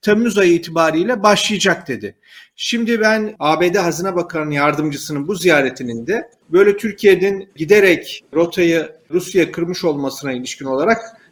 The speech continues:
bir uyarıda bulunmak üzere gerçekleştiğini o işareti veriyor. O, o şekilde olduğunu zannediyorum. Ama burada şöyle bir parantez açalım ve şunu da vurgulayalım. Erdoğan'ın böyle bir tavır sergilemesi gerçekten de artık bu Batı ile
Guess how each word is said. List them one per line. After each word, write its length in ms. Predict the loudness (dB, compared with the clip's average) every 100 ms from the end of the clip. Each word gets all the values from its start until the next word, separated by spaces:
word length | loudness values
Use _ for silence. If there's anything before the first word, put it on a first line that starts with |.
| -2
bir 240 | -2 -2 2
uyarıda 480 | 6 6 6 4
bulunmak 360 | 2 0 0 -4
üzere 220 | -2 -2
gerçekleştiğini 1700 | 0 0 0 -6 -4 -4 -4 -6 -10 -4 0 0 -2 -2 -2 -2 -6
o 240 | 2 4 4
işareti 560 | 2 0 -2 -6 -6
veriyor. 400 | -8 -4 -4 -4
O, 180 | -8 -4
o 80 | -4
şekilde 320 | -4 -6 -4
olduğunu 300 | -4 -4 -8
zannediyorum. 680 | -6 -4 -4 -4 -4 -4 -8 _
Ama 300 | 0 2 6
burada 360 | 6 8 6 4 -8 -8
şöyle 240 | 2 4
bir 200 | 6 2 0 -6 0
parantez 420 | 2 2 2 -2
açalım 440 | -2 -2 -2 -4
ve 160 | -6 -8 -8
şunu 120 | -4
da 40 |
vurgulayalım. 460 | -2 0 0 0 -2 _ _
Erdoğan'ın 480 | 4 4 6 2 2
böyle 180 | 2 2
bir 80 | 0
tavır 220 | -4 -4
sergilemesi 1000 | 0 2 2 2 -2 -2 -6 -6 -8 -8 _ 4
gerçekten 680 | 4 4 0 0 0 0
de 60 | 0
artık 320 | 0 -2 -4 -12 -10
bu 120 | -2
Batı 260 | -2 0
ile 340 | -2 2 0